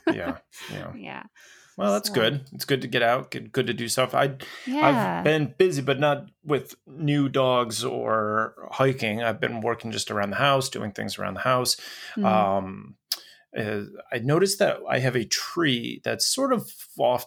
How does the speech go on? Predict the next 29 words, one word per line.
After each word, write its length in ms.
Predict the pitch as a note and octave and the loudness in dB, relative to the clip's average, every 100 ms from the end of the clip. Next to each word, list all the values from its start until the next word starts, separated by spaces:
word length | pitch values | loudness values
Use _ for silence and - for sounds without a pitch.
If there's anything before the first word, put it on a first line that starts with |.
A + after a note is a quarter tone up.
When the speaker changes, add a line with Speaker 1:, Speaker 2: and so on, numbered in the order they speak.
| _ | _
Speaker 1:
the 80 | - | -10
back 400 | G2+ - G#2 G#2+ | -4 0 0 0
of 60 | G#2 | -2
my 140 | G2+ | 0
house, 280 | G2 G#2 - | 2 0 0
and 80 | A2 | -4
it, 160 | A2 - | -6 -6
and 200 | B2+ A#2 | -8 -4
while 260 | A2+ C3 C3 | 0 2 2
I 40 | |
was 260 | A#2+ G#2 - _ _ _ | -2 -6 -10 _ _ _
cleaning 480 | - C3+ C3 B2 A#2+ | -2 0 2 2 0
and 120 | G2 | -4
trimming 380 | F#2+ C#3 B2+ A2 | -2 0 0 0
branches 640 | G#2 G#2+ G#2 G#2 G#2 G2+ G2 | 0 0 0 0 -2 -2 -2
and 120 | G2 | -2
stuff 260 | - G#2+ | -2 -2
yesterday, 380 | A2 G2+ A2 G#2 | -2 -4 -2 -2
I 60 | G2 | 0
noticed 280 | G2+ G2+ - | 0 -2 -4
that 200 | G2+ A2 | -6 -6
this 140 | G#2+ | -6
tree 440 | - A2 G#2+ F#2+ - - - - | -4 -4 -4 -6 -10 -20 -20 -12
at 120 | G#2+ - | -6 0
some 260 | D3+ D#3+ | 2 2
point 340 | C#3 A#2+ G#2 - - | -2 -4 -4 -6 0
split, 640 | - - B2+ C3+ G2 G2 - | 0 0 -2 0 0 -4 -14
and 100 | |
it, 40 | A2 | -18